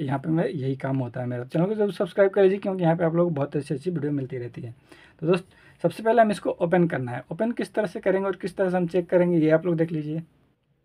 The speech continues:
तो देखिए दोस्त, इसको ओपन करना है। ओपन करने के लिए इसको क्या करना होता है, अगर आप लोग के पास में ओपनर है ना, ओपनर मिलता है एक ओपन करने वाला, इस तरह का होता है, ठीक है। मेरे पास में वो नहीं है,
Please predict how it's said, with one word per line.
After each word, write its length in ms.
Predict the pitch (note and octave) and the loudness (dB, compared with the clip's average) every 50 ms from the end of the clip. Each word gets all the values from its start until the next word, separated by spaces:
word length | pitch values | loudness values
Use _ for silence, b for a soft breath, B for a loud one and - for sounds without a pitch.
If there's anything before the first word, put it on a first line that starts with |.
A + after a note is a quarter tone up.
| _ _ _ _ _ _ _ _ _ _ _ _ _ _ _ b b b b _ | _ _ _ _ _ _ _ _ _ _ _ _ _ _ _ b b b b _
तो 100 | F#3+ F#3+ | 2 6
देखिए 260 | F#3+ G#3 G3 A3 G#3 | 6 6 8 6 4
दोस्त, 340 | D#3+ C#3 - - _ _ - | 2 2 -2 -8 _ _ -4
इसको 200 | F#3 E3+ - C#4+ | -4 0 4 4
ओपन 360 | B3 - A3+ F3+ A3+ A3+ A3+ | 6 6 6 6 6 4 4
करना 240 | G3 F#3+ D#3+ D3+ D3 | 4 4 4 4 4
है। 60 | - - | 2 2
ओपन 260 | G#3+ F3+ B3+ B3 C4+ | 2 2 4 2 4
करने 220 | B3+ B3+ A3+ A3+ | 4 2 0 -2
के 80 | A3 A#3 | -2 -2
लिए 100 | A3+ A3 | -2 -2
इसको 180 | F#3 - G#3 F#3 | -2 -2 -4 0
क्या 140 | - F#3+ F#3 | 2 2 4
करना 200 | C#4 A3+ G3+ F3+ | 4 4 4 4
होता 160 | F3 F3 G3 | 4 4 4
है, 60 | A3 G3+ | 4 6
अगर 120 | G#3+ A3+ | 8 8
आप 140 | A3+ A3 A#3 | 8 6 4
लोग 80 | A#3 | -2
के 40 | A#3 | 0
पास 200 | - A#3 G#3+ - | 2 2 2 2
में 140 | B3 A#3 C4+ - - | 0 -6 -6 0 4
ओपनर 440 | G3 F#3 F3+ F3+ G#3+ G#3+ A3+ G#3+ | 4 4 4 4 4 6 6 6
है 100 | F#3+ F3+ | 6 4
ना, 100 | F#3 G3+ | 2 0
ओपनर 480 | G3+ B3 G3 E3+ E3 F3 G3+ G3+ G3+ F#3+ | -2 0 0 0 2 2 0 0 0 2
मिलता 300 | F#3 E3+ D#3 C#3+ - D3+ | 2 0 0 0 -2 -2
है 180 | D3+ D#3+ F3 - | 0 0 0 -2
एक 140 | - - | -2 -4
ओपन 300 | F3 E3 - - E3+ E3 | -6 -6 -6 -2 -2 -2
करने 260 | D#3+ F3 D#3 D3+ D3 D3 | 0 0 0 0 2 0
वाला, 220 | D3 D3+ D#3 D#3 | 0 0 0 -2
इस 120 | C#3 - - | -4 -4 -4
तरह 140 | E3 D#3+ E3+ | -2 -2 -2
का 100 | E3+ F3 | -2 -2
होता 260 | D3 C3 B2+ - - C3 | -2 -2 -4 -6 -6 -6
है, 160 | B2+ B2+ - - _ _ _ _ _ _ _ | -6 -8 -12 -16 _ _ _ _ _ _ _
ठीक 120 | F3+ F#3+ F#3+ | -6 -2 0
है। 80 | E3 | 2
मेरे 140 | D#3+ E3 E3 | 2 2 4
पास 180 | - F3+ F3 G3+ | 4 2 2 2
में 120 | F#3+ F#3 | -2 -2
वो 140 | F3+ F#3+ G3 | 0 0 2
नहीं 240 | F3+ E3+ E3+ F3 E3+ | 4 4 6 6 6
है, 160 | E3+ G3+ C#4+ | 4 2 0